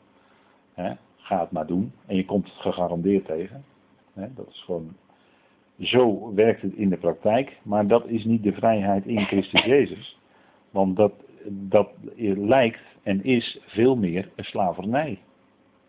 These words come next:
Slavernij onder de betreffende voorganger. Of desgewenst broederraad, kan ook nog. Hè?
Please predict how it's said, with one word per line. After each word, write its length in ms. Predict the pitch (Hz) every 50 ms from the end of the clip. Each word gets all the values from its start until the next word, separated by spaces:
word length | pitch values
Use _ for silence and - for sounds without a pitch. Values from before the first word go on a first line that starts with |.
| _ _ _ _ _ _ _ _ _ _ _
Slavernij 800 | - - - 101 101 98 95 101 101 104 113 117 117 104 98 - - _ _ -
onder 280 | - 110 107 101 95
de 80 | 90 90
betreffende 640 | 82 85 - 110 107 98 - - 92 85 87 85 - 87
voorganger. 560 | 87 113 120 135 139 131 131 131 143 151 160 - _ _ _ _ _ _ _
Of 200 | - 113 104 101
desgewenst 720 | 98 110 98 - - - 98 95 92 87 85 - - - _ _ _
broederraad, 680 | 101 87 120 131 139 135 139 135 131 135 143 - - _ _ _
kan 160 | - 90 82
ook 180 | 82 90 95 -
nog. 180 | 98 98 101 - _ _ _ _ _ _ _ _ _ _ _ _ _ _
Hè? 180 | - 98 98